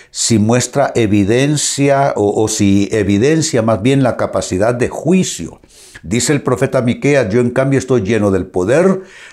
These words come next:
del Espíritu del Señor y de juicio". De juicio. Ah,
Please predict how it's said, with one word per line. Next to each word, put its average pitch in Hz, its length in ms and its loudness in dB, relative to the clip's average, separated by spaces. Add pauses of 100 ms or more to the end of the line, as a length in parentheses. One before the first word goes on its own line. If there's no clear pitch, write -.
del 87 180 -4
Espíritu 208 680 0
del 175 160 2
Señor 156 600 0
y 143 160 2
de 110 180 2
juicio". - 920 -2 (440)
De - 140 -14
juicio. 113 920 0 (540)
Ah, 101 440 -2